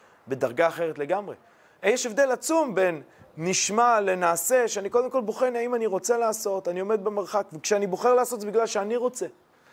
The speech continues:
לבין נעשה ונשמע, שאני עושה את זה בגלל שהשם ציווה.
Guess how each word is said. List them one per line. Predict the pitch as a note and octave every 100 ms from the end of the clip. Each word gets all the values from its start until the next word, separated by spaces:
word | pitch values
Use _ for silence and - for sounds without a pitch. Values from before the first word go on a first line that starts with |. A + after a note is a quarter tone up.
| _ _ _ G2
לבין | A#2 A2+ G#3 A3
נעשה | G3+ F3+ - - G#3 A3+
ונשמע, | G3 F#3+ D#3+ F3 G#3 G3+ - _ _ _
שאני | - - D#3 E3+
עושה | E3+ D3 - G3+
את | A#3
זה | A3+
בגלל | F#3+ C3 D3+ E3
שהשם | D3+ B2 D#3+ E3
ציווה. | - E3